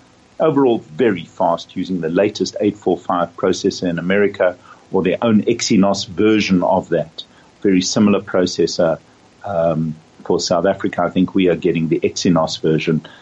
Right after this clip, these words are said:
uh, which actually on paper seems a little bit faster than the, the Qualcomm eight four five. But either way, this is an incredibly fast processor.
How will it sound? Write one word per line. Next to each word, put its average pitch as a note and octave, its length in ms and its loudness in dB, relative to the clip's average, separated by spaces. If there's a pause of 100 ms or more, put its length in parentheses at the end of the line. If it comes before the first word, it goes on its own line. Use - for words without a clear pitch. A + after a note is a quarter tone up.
(260)
uh, D#2+ 180 2
which F2 360 -2 (240)
actually F#2+ 520 0 (220)
on G2 140 2
paper E3+ 360 0
seems G2+ 320 2
a F2+ 40 2
little F#2+ 200 2
bit G#2+ 160 0
faster G2+ 520 -2
than D#2+ 280 -2
the, D2+ 200 -4 (440)
the - 100 -2
Qualcomm F#2 640 -2
eight F2+ 160 -2
four D#2+ 160 0
five. E2 320 -2
But E2 140 -2
either F#3 260 4
way, F2+ 260 2
this - 240 -6
is G#2 100 -6
an F#2 80 -6
incredibly E2 580 -6
fast D#2+ 380 -4
processor. - 600 -6